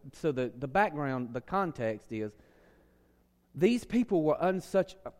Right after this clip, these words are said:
such pressure from the teachers of the law and the Pharisees. They were under the, the pressure of them putting this law on their back, this heavy load for them to carry, saying,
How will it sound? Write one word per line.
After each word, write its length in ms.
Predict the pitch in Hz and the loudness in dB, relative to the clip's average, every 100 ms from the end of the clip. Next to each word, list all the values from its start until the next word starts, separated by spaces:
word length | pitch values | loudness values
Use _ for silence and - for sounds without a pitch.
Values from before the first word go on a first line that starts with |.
| _ _ | _ _
such 440 | - 220 - - | 0 0 0 -6
pressure 480 | - 214 214 - 120 | -4 0 0 -2 -6
from 220 | - 127 | -4 -4
the 60 | 123 | -4
teachers 480 | - 202 202 175 156 | -2 -2 -2 -4 -2
of 100 | 147 | 0
the 80 | 135 | 2
law 400 | 147 175 151 139 | 4 6 6 4
and 120 | 135 | 0
the 60 | |
Pharisees. 800 | 135 160 151 117 101 90 82 82 - _ _ _ _ _ _ _ _ _ _ _ _ - | -2 -2 -2 -4 -8 -10 -10 -14 -20 _ _ _ _ _ _ _ _ _ _ _ _ 0
They 120 | 190 | 2
were 160 | 196 180 | 2 2
under 200 | 214 165 | 0 -2
the, 320 | 156 143 135 - | -6 -6 -6 -2
the 120 | 156 | -2
pressure 500 | - 214 208 - 151 - | 0 0 2 0 -2 0
of 180 | 139 - - _ - | -2 -4 -18 _ -4
them 420 | 147 226 196 151 - - | 2 2 2 -2 -8 -2
putting 340 | 214 247 226 | 2 4 2
this 200 | 185 175 | -2 0
law 440 | 175 190 185 175 156 | 2 6 6 6 4
on 100 | 156 | 0
their 160 | 151 | -2
back, 540 | 127 151 131 92 - - | -2 -2 -2 -6 -8 -6
this 160 | 165 | -6
heavy 360 | - 202 208 180 | -2 0 4 4
load 460 | 160 160 143 113 | 4 4 2 -2
for 140 | - 147 | -4 -4
them 240 | 165 180 | -2 0
to 80 | 143 | -2
carry, 560 | - 180 160 110 92 82 _ - _ - | -4 -2 0 0 -4 -10 _ -20 _ -6
saying, 400 | 190 185 151 | 2 2 2